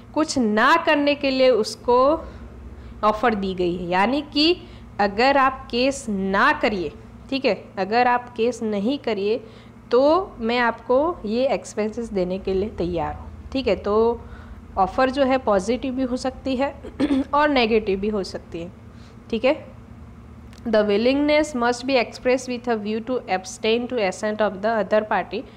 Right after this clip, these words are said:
to whom the offer is made। ठीक है, ये हमने अभी बात की कि हमें क्या करना है कि other party की आपको willingness जानने की कोशिश करनी है। उस, आपकी बातचीत से ऐसे लगना चाहिए कि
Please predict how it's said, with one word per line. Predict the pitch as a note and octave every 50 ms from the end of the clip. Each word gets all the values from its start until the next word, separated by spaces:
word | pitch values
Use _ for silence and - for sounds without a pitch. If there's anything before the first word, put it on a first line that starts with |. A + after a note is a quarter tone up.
| - - - - - - - -
to | A#3+ A#3
whom | A#3 A3+ A3 A3+ B3+ B3+
the | A#3 A#3+
offer | G#3 F#3+ F#3+ - - G3 F#3+
is | F#3 G3 - -
made। | A3+ F#3+ E3+ D3+ - - - -
ठीक | - C4 C4+
है, | B3 G#3
ये | G#3+ A3 A3+ A#3
हमने | A3+ A3+ A#3+ A#3
अभी | A3+ G3+ G3+ A3+ A#3
बात | A3+ G#3 F#3+ F#3 - -
की | G#3+ A#3+
कि | B3 - C#4 C#4+
हमें | A#3+ A#3 F#3+ F#3 G3+ A3+ A#3
क्या | A#3+ A#3+ B3
करना | B3 B3 A3 G#3+ A3
है | A#3+ C#4
कि | C#4 - C#4+
other | - G3+ F#3+ F#3+ G#3+ A#3 A#3+
party | A#3+ A#3+ A3 G#3 G#3 G#3
की | G#3 - - C4 D4+ D#4 - - - - - - - -
आपको | G3+ - - - B3
willingness | A#3 G#3+ F#3+ G3+ G3+ G#3+ A3 A3 A#3 C4+ D4+ - - -
जानने | A3 G#3+ F#3+ F#3+ F#3+ F#3+
की | F#3+ - A#3+ C4+ D#4 - - - - - - - -
कोशिश | - A3 G#3+ - B3+ B3+ B3
करनी | - - A#3+ B3 B3+ C4 C4+
है। | C#4 D4
उस, | B3+ G3+ G#3 - - - -
आपकी | A3+ G#3+ G#3+ A3 A3 - - C4
बातचीत | A#3+ A#3 A3+ A3+ A3+ - - C4 C4 -
से | - - - C#4 C4+
ऐसे | B3 A3 G#3+ - A3+
लगना | A3 G3+ G3 F#3+ G3 G#3 A3
चाहिए | A3 A#3 A3+ A#3 B3 C4
कि | B3+ - C4 A#3+ G3+